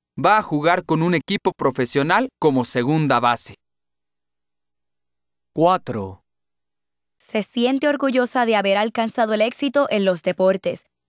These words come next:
Speaker 3: Su aportación al éxito del programa deportivo de la escuela es muy importante. Después de graduarse de la escuela, va a jugar en un equipo de la universidad.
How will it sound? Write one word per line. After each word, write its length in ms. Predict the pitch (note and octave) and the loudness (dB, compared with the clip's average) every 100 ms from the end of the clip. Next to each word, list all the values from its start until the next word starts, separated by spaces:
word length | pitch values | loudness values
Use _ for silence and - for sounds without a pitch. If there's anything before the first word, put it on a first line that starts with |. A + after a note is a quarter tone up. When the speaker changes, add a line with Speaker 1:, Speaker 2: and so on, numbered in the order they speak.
| _ _ _ _ | _ _ _ _
Speaker 3:
Su 180 | - A3+ | -2 -2
aportación 720 | G#3 A3+ A3 G#3+ C4+ D4+ D4 | 0 -2 0 -2 0 0 0
al 100 | A#3 | 0
éxito 440 | B3 - C4+ B3 | -2 -2 -4 -2
del 180 | A3+ G#3+ | -2 -4
programa 500 | - F#3+ F#3 G3 A#3+ | -2 -2 0 0 0
deportivo 600 | A#3+ A#3+ B3 B3+ C4+ B3 | 0 0 -2 0 -2 0
de 80 | A#3+ | -2
la 60 | A3+ | -2
escuela 520 | A#3 - C#4 C#4+ C#4+ _ _ - | -4 -2 0 0 -2 _ _ -6
es 260 | A3 - G#3 | -4 -2 -2
muy 460 | F#3+ G#3+ C4+ C#4 | 0 2 2 0
importante. 800 | C4+ B3 C4 B3 F#3+ F3+ F#3 F3+ - _ _ _ _ _ - | 0 -2 -2 -4 -4 -6 -8 -10 -12 _ _ _ _ _ -6
Después 500 | F#3+ - A3 C4 - | -6 -6 -2 -2 0
de 120 | C#4 | -2
graduarse 520 | C4 A3+ G#3 G3+ A3 | 0 0 -2 -2 -2
de 120 | G3 | 0
la 60 | F#3 | -2
escuela, 520 | - A#3+ B3+ A3+ G3 _ _ _ - | -4 -2 0 0 -2 _ _ _ -6
va 180 | G3+ A3+ | 0 0
a 60 | C#4+ | 2
jugar 320 | C#4 C4+ C4 | 2 2 2
en 120 | A3 | 2
un 120 | G#3+ | 0
equipo 400 | A3+ C4+ C4+ D4 | 0 -2 0 0
de 120 | A#3 | 0
la 100 | G3+ | 0
universidad. 640 | F#3+ F3+ F#3 - F#3 F3+ | 0 -2 -4 -4 -6 -6